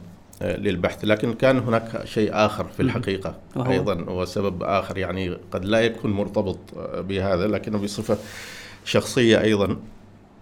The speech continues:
Speaker 1: آه، أنا يعني أريد أن أقول في البداية أنه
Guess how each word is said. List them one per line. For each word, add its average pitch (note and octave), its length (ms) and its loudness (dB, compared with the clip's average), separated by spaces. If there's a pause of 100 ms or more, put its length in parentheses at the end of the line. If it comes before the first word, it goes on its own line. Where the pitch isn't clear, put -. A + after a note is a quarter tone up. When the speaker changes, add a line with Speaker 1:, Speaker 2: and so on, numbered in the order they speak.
(380)
Speaker 1:
آه، F2+ 1040 -8 (720)
أنا G#2+ 320 2 (200)
يعني F#2+ 420 -2
أريد G#2+ 260 2
أن G#2 120 4
أقول G2 360 0
في G#2+ 60 -4
البداية G2+ 400 4
أنه G2+ 360 0